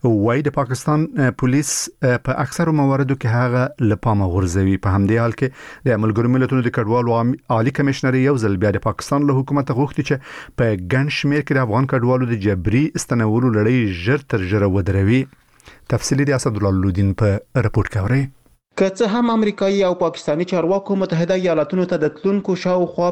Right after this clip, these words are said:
Speaker 2: پنځه ویشت زره افغانانو چې اسلام آباد او د پاکستان په نورو ښارونو کې دېره دي، د خوندیتوب او افغانستان ته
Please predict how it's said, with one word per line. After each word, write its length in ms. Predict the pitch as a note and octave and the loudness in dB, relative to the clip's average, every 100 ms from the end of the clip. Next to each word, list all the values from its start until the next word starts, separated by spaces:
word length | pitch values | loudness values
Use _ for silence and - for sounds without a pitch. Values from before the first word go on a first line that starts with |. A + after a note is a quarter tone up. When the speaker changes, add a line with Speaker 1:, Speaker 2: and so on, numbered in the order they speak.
| F3 | 0
Speaker 2:
پنځه 260 | D3+ D3 | 0 0
ویشت 260 | G3 F#3 D#3+ | 0 0 0
زره 280 | D#3+ D#3+ C#3+ B2+ | 0 0 -2 -2
افغانانو 480 | C3 D3 G3+ F3+ F3+ - _ _ - | -2 0 0 0 -2 -6 _ _ -4
چې 320 | F#3+ G3 E3+ | 0 0 -2
اسلام 260 | - E3+ | -2 -2
آباد 260 | E3+ F3+ F3+ | 0 0 0
او 80 | F3 | -2
د 80 | E3 | -2
پاکستان 460 | D3 C#3+ - E3+ | -4 -6 -6 -4
په 120 | E3+ | -2
نورو 260 | E3 G3+ G3+ F#3+ | 0 0 0 0
ښارونو 300 | F3 F3+ F3 | 0 0 0
کې 140 | F3 | -2
دېره 280 | D#3+ E3 E3 | 0 0 0
دي، 120 | E3 | 0
د 100 | D#3 | -2
خوندیتوب 640 | C#3+ C#3 C3 C3 F3+ F3+ D#3 | -2 -2 0 0 0 0 0
او 180 | D#3 | 0
افغانستان 600 | C3+ B2 C3 C3+ - F3+ | 0 -2 -2 -2 -2 -2
ته 180 | F3 F3 | -2 -4